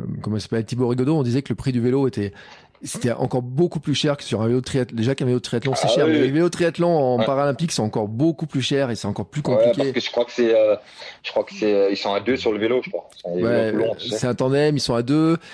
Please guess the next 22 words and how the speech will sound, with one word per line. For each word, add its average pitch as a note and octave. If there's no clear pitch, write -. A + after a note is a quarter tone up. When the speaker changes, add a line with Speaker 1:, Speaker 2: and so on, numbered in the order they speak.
Speaker 1:
il B2
est A#2
Speaker 2:
Tandem, A2
Speaker 1:
plus D3+
long, D#3+
Speaker 2:
exact. C3+
Speaker 1:
il B2
est, A#2
il B2
y B2
a B2+
tout -
un D#3+
tas D3
de -
Speaker 2:
Ouais. F#3
Speaker 1:
choses E3+
qui... A#2+
Alors, G#2
on G#2+
disait, A#2+
euh, A#2